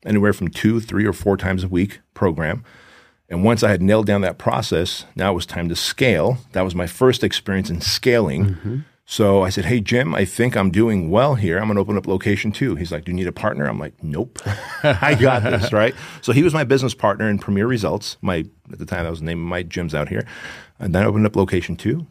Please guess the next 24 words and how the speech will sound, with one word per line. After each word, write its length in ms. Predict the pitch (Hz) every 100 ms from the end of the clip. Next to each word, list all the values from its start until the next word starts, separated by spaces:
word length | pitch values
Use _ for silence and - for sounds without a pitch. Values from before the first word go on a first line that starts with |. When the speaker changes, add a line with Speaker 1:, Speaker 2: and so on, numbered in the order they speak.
| -
Speaker 2:
Where 140 | 113
was 200 | 110 90
location 380 | 107 101 101 101
two? 160 | 101 98 - - -
Speaker 1:
Location 440 | 117 110 113 110 107
two 220 | - 117
was 140 | 113 -
Kearny 300 | - 110 113
Mesa. 360 | 87 - 127 - _ 143
Speaker 2:
Okay. 160 | 135 - _ _ _ _ _ -
Speaker 1:
Location 480 | 82 95 101 98 101
three 240 | 95 101
was 400 | 107 95 87 80 -
Murrieta. 540 | 95 95 95 90 117 185 _ _ _ _ _ _ _
So 120 | -
off 220 | 76 -
the 80 | -
fifteen 360 | - 101 98 104
Speaker 2:
Yep. 80 | 113
Speaker 1:
going 120 | 87
the 80 | 87
other 120 | 82
way, 160 | 98 127
right? 240 | 95 107